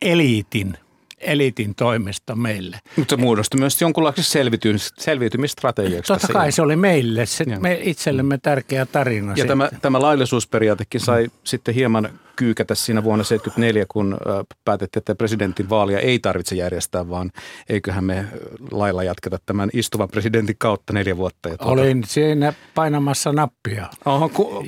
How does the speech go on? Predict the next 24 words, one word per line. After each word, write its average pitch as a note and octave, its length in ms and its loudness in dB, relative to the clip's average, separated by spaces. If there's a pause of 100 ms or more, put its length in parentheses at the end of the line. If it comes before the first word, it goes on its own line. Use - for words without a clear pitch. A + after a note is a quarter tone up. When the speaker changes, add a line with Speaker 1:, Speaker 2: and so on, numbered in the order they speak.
Speaker 1:
Ja B2 100 2
vi-, D3 140 2
vihreätä D#3 500 4
nappia E3+ 580 2
eduskunnassa. C3 800 0
Speaker 2:
No A#2+ 60 2
niin. C3 380 2
Speaker 1:
Kyllä F3 340 2
nappia. C#3 540 0
Ei, A2+ 60 0 (440)
Speaker 2:
Täällä D3+ 320 2
Speaker 1:
ei E3+ 140 4
olisi E3+ 200 0
tullut E3 240 0
mieleenikään C#3 720 2
painaa C#3 340 2
mitään C#3 320 2
muuta D#3 340 4
nappia A2+ 460 -2
nu-, C#3+ 180 -2
nuorena C#3 460 2
kansanedustajana. A2 840 -2 (800)
Speaker 2:
No D#3+ 200 0
tuota, F#3 360 2